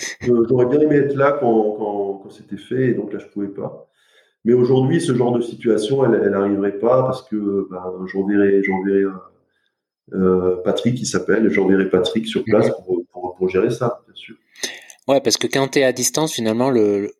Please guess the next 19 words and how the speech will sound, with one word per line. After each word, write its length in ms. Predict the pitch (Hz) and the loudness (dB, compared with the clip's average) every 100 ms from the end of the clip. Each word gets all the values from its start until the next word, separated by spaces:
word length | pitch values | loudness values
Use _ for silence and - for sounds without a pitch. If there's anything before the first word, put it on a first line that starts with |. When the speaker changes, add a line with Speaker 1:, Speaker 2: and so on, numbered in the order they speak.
| _ 104 | _ -14
Speaker 2:
en 140 | 95 | -10
voyage, 460 | 92 98 117 139 113 | -2 2 4 2 0
le 60 | |
plus 200 | 104 - | -2 -6
problématique, 680 | - - 107 107 107 - 110 | -6 -4 -2 0 0 0 -4
c'est, 380 | - - 98 95 | -2 0 2 2
euh, 140 | 90 | 0
le 100 | 92 | -2
plus 200 | - - | -6 0
urgent 340 | 101 101 101 107 | 2 2 0 0
à 80 | 104 | -2
traiter, 400 | - 107 - 139 | -2 -4 0 0
c'est 160 | - | 0
les 80 | 95 | -6
problèmes 280 | - 104 110 | -2 -2 0
de 80 | 104 | 0
dégâts 300 | 104 98 95 | 0 0 0
des 200 | 110 | 0
eaux. 80 | 110 | 0